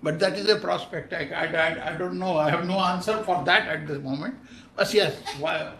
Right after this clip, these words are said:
communication, as far as the adult education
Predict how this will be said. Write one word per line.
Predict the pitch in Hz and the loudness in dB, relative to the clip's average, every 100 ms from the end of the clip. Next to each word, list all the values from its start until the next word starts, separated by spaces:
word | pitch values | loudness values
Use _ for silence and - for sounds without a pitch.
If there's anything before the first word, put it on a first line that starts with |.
| - _ - | -20 _ -4
communication, | 185 302 302 - 220 - 131 - - _ _ _ _ _ _ _ - | 0 4 4 4 2 2 -6 -10 -20 _ _ _ _ _ _ _ -6
as | 160 190 | 0 0
far | 190 226 214 | 0 0 0
as | 202 185 | -2 -2
the | 180 185 - - | -4 -4 -12 -8
adult | 147 196 285 277 - | -2 0 0 -2 -12
education | 170 160 175 175 147 180 | -10 -8 -8 -6 -4 -4